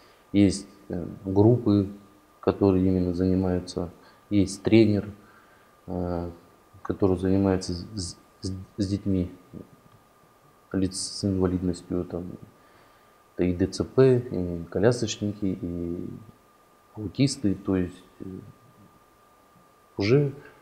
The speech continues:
есть такой, скажем,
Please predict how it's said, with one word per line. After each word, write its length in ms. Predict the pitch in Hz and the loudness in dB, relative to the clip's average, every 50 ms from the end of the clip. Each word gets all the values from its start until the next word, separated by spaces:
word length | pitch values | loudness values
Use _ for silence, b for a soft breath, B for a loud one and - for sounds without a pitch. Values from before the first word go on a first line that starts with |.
| b b _ _ _ _ _ _ _ _ _ _ - | b b _ _ _ _ _ _ _ _ _ _ 2
есть 320 | 101 110 107 107 - - - - - - _ _ _ _ _ | 4 4 4 2 0 -8 -12 -20 -20 -20 _ _ _ _ _
такой, 440 | - 104 - - - 113 107 101 90 | 0 0 2 0 2 4 4 4 2
скажем, 600 | - - - 101 98 98 95 92 90 90 85 | 2 0 2 2 4 4 2 0 -2 -4 -6